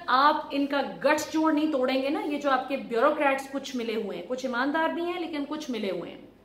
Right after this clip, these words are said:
बहुत से मिले हुए हैं, जब तक आपके bureaucrats, जब तक आपके सियासतदान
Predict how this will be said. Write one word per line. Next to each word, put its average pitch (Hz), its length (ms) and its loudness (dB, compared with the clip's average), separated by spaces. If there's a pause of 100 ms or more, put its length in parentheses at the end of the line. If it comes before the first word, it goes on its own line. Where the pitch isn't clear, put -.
बहुत 285 320 2
से 302 80 -2
मिले 208 200 -2
हुए 175 200 -8
हैं, 156 160 -14 (560)
जब 277 160 2
तक 320 100 0
आपके 311 280 2
bureaucrats, 311 840 2 (840)
जब 277 220 0
तक 330 260 -2
आपके 277 360 0
सियासतदान 339 960 2